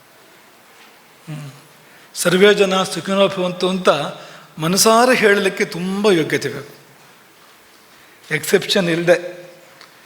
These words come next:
"ಸರ್ವೇ ಜನ ಸುಖಿನೋ ಭವಂತು" ಅಂತ ಹೇಳ್ಬೇಕು. ಇದರಿಂದ ದೊಡ್ಡ ಕೆಲಸ ಬೇರೆ ಯಾವುದೂ ಇಲ್ಲ.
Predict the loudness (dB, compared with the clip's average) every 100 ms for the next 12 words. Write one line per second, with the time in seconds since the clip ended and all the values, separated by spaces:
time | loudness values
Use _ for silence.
0 | -20 -20 -20 -20 -20 -4 2 4 4 0
1 | -4 -6 -6 -4 -2 -4 -6 -2 0 0
2 | -4 -6 -2 -2 0 -2 0 -2 -2 -2
3 | 0 2 2 0 -4